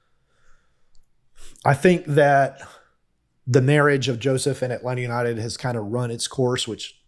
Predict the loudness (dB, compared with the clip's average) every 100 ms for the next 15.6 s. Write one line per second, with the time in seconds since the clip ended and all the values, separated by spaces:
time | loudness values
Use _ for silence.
0 | _ 0 2 2 0 -2 -2 0 0 0
1 | -4 -4 -8 -10 _ _ _ _ _ 0
2 | 2 2 0 0 0 -2 -2 -2 -4 -4
3 | -4 -4 -4 -4 -4 -6 -12 -16 _ _
4 | _ _ -6 -4 2 2 2 -2 -6 -6
5 | -6 -2 -2 -2 -8 -6 -6 -6 _ -20
6 | -20 -20 -20 _ _ _ _ _ _ -6
7 | 2 4 4 0 -4 -6 -10 -18 _ _
8 | _ _ _ -2 4 4 2 -2 0 4
9 | 4 2 0 -2 0 2 2 2 2 2
10 | 2 0 0 2 2 -2 -8 _ _ _
11 | _ _ 6 8 8 4 2 2 4 2
12 | 2 4 4 0 -2 -2 -2 0 -2 -4
13 | -10 -12 -8 0 2 2 0 -4 -6 -4
14 | -2 -4 -4 -4 -4 -6 -4 -2 0 -2
15 | -4 -2 0 0 -2